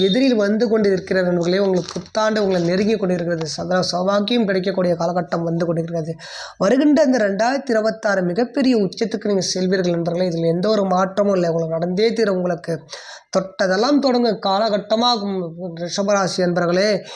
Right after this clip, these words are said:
இதுவரை இருந்த கடன் பிரச்சனையிலிருந்து மீண்டும் நீங்க வெளியே வரக்கூடிய ஒரு பாக்கியம் கிட்டும் உங்களுக்கு. இதுவரை இந்த சனி பகவான் உங்கள் லாபஸ்தானத்துக்கு கொடுக்கக்கூடிய பாக்கியமும் உங்களுக்கு கிடைத்து கொண்டிருக்கும் போது அந்த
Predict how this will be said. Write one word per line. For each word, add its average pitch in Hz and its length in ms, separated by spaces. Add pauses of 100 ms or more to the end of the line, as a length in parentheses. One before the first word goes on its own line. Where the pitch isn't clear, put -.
(220)
இதுவரை 180 540
இருந்த 240 380
கடன் 196 280
பிரச்சனையிலிருந்து 196 600 (120)
மீண்டும் 214 600
நீங்க 220 160 (840)
வெளியே 214 260
வரக்கூடிய 208 460
ஒரு 185 180
பாக்கியம் 202 560
கிட்டும் 180 300
உங்களுக்கு. 170 260 (200)
இதுவரை 196 300
இந்த 269 180
சனி 220 220
பகவான் 240 300
உங்கள் 214 160
லாபஸ்தானத்துக்கு 190 640
கொடுக்கக்கூடிய 175 400
பாக்கியமும் 220 460
உங்களுக்கு 196 380
கிடைத்து 202 260
கொண்டிருக்கும் 180 440
போது 190 140 (460)
அந்த 165 160